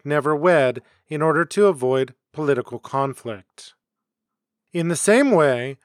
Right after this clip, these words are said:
the next female rulers, Queen Jindok and Queen Jinsong, were also unmarried. On February eighth, six forty-seven, Queen Sondok was faced with a rebellion from her highest officials.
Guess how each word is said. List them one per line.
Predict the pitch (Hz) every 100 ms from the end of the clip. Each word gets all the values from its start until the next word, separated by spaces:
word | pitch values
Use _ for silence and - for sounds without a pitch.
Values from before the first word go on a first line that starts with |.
| _
the | -
next | 147 196 196 -
female | 208 196 170
rulers, | 143 139 131 127 135
Queen | - - 180 156
Jindok | - 214 208 156 175 - _
and | 156 143
Queen | 131 175 165 139
Jinsong, | 160 214 220 143 123 120 113 _ _ _
were | 139
also | 151 175 175 - 135 143 -
unmarried. | 143 135 131 131 120 107 104 _ _ _ _ _ _ _ _ _ _ _
On | 156 180
February | 175 196 208 262 262 262
eighth, | 196 151 131 - _ _
six | - 208 -
forty-seven, | - 226 226 - 151 127 123 123 _
Queen | - 196 220
Sondok | - 185 170 180 -
was | 151
faced | - 180 156 131 -
with | 147
a | 151
rebellion | 135 135 175 160 127 123
from | - 131 113
her | 131
highest | - 151 147 139 127 -
officials. | 135 143 - 120 107 101 -